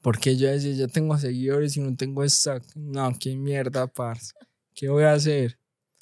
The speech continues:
Cuando, entonces, ma-, después de eso, yo,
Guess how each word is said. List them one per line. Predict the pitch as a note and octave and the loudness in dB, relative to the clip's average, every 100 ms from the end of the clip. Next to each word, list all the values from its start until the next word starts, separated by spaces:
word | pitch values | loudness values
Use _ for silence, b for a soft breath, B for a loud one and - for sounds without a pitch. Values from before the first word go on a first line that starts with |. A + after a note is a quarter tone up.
| _ _ _ _ _ _ _ | _ _ _ _ _ _ _
Cuando, | - D3+ D3+ D#3+ F3+ | 2 4 6 6 4
entonces, | E3 - F3 F3+ | -2 2 2 2
ma-, | E3+ D3 | -2 -4
después | D#3 D#3+ D#3 E3+ E3 | 0 2 2 2 4
de | G3+ G3+ | 6 6
eso, | F#3+ F3+ D#3 E3 | 4 0 -4 -8
yo, | D#3+ D#3 | -2 0